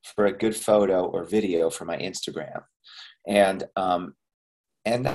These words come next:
that's having an effect on all of us. So it's, it's a really important topic. You know, movies are there to entertain us, and God willing, this is gonna entertain a lot of people. But, um,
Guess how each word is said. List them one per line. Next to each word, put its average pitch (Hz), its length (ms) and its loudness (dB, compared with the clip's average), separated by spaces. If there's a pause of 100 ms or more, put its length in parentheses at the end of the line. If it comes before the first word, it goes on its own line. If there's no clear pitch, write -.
(160)
that's - 180 -4
having 247 340 -2
an 214 80 -4
effect - 540 -2
on 92 120 -2
all 92 300 2
of - 100 -8
us. - 460 -8 (240)
So 107 400 2 (320)
it's, 127 180 -2
it's 139 220 0
a 135 60 2
really 139 280 0
important 120 440 0
topic. - 580 -2 (380)
You 117 100 0
know, 110 220 6 (560)
movies 160 440 4
are 104 80 4
there 107 200 2
to 98 100 -4
entertain 95 420 -6
us, 90 280 -2
and 85 120 -12 (880)
God 95 240 6
willing, 90 280 0
this 92 200 -6
is - 60 -8
gonna 87 180 -2
entertain 82 540 -8
a 87 60 -14
lot 80 160 -6
of 78 80 -12
people. - 440 -10 (300)
But, 101 420 4
um, 92 420 0